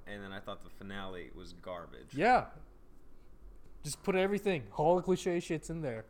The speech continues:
Speaker 1: I thought it was paced terribly.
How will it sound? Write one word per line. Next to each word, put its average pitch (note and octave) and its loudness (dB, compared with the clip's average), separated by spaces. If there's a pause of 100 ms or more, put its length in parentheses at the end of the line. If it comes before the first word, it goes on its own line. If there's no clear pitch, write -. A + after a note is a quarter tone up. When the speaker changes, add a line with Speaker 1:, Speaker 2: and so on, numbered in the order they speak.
(1040)
Speaker 1:
I A2 -2
thought C3 0
it A2+ -4
was G#2 -4
paced - -4 (160)
terribly. C3 -2